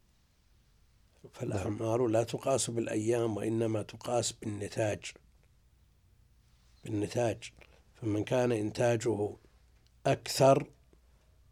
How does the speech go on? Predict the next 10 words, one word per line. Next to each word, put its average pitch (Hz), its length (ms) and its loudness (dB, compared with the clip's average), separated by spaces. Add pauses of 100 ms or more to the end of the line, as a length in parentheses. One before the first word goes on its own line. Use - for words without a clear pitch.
(220)
من 113 160 2
الخير 139 520 6 (100)
كان 110 280 0
عمره 107 760 -2
أطول، 101 440 -8 (1700)
كما 120 280 2
قيل: 127 440 2
"عمر 120 320 2
الفتى 117 460 -2
ذكره 113 640 -2